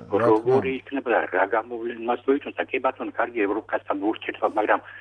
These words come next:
Speaker 2: ესედაც ხო ყველა მოსახლეობაზე არ იმოქმედებს ერთნაირად და იქ ხო გარკვეული პირობები არის ჩადებული მასში და რომლითაც მისი სარგებლობა ბევრს არ შეუძლია. აი, მაგალითად, ჩემი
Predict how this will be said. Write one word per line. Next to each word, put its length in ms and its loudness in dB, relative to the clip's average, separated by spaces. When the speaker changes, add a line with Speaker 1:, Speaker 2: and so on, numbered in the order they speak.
Speaker 2:
ესედაც 480 -2
ხო 140 -4
ყველა 380 -2
მოსახლეობაზე 800 -2
არ 160 2
იმოქმედებს 560 -4
ერთნაირად 640 -2
და 80 -4
იქ 140 -8
ხო 140 -20
გარკვეული 520 -2
პირობები 520 -4
არის 300 -4
ჩადებული 580 -2
მასში 400 -2
და 120 2
რომლითაც 480 0
მისი 400 -4
სარგებლობა 600 -2
ბევრს 320 2
არ 100 -2
შეუძლია. 320 0
აი, 80 -4
მაგალითად, 340 -4
ჩემი 280 -2